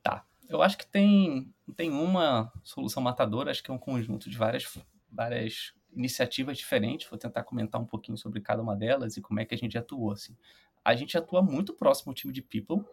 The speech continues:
então a gente reviu bastante o nosso processo de contratação, o nosso processo de hiring, que a gente fala de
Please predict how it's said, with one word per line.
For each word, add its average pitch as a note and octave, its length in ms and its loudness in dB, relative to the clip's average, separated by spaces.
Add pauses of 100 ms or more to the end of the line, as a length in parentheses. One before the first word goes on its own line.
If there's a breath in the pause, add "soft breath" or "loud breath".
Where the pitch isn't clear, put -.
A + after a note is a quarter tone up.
(120)
então A#2 160 -10
a - 20 -6
gente - 240 -12
reviu B2+ 240 -4
bastante C3 560 -2
o - 20 -6
nosso A#2+ 200 -6
processo - 260 -6
de - 60 -14
contratação, A#2 540 -6
o - 20 -6
nosso A#2 160 -4
processo A2 280 -10
de - 80 -6
hiring, G#2+ 280 0
que A2 60 -16
a - 40 -16
gente G#2+ 140 -14
fala A#2+ 320 -6
de A#2 160 -12